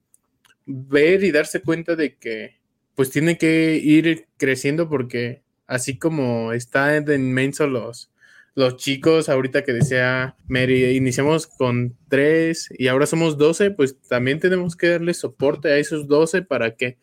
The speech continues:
en algún momento, si quieren ser veinte, tengan adultos necesarios para que puedan, este, trabajar con esos veinte chicos.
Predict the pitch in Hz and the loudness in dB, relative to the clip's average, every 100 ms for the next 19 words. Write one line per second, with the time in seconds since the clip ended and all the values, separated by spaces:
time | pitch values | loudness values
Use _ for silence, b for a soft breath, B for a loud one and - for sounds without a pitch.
0 | _ 131 123 120 143 170 175 180 175 - | _ -2 0 2 2 2 2 0 -2 0
1 | 160 170 175 160 175 185 190 220 247 _ | 0 2 0 2 2 2 2 0 -2 _
2 | _ - 147 165 165 123 123 123 143 165 | _ 0 2 2 2 0 0 2 2 2
3 | 190 180 147 127 143 151 175 196 - 127 | 2 0 0 0 0 0 -2 -4 -4 -2
4 | 117 110 110 107 107 - - 123 131 127 | 0 -2 -4 -8 -10 -6 0 2 2 0
5 | 110 110 - - 120 - _ _ 127 120 | -4 -6 -12 -12 -12 -16 _ _ 0 0
6 | 120 123 123 127 123 127 120 120 120 127 | 0 -2 0 -2 -2 -4 -2 -4 -2 -4
7 | 127 - - - - - | -4 -14 -16 -18 -18 -18